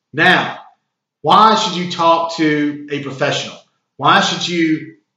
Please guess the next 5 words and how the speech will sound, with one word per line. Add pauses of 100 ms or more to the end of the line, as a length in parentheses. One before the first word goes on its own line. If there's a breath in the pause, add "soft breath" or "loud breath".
(1080)
see
an
elder
law
attorney?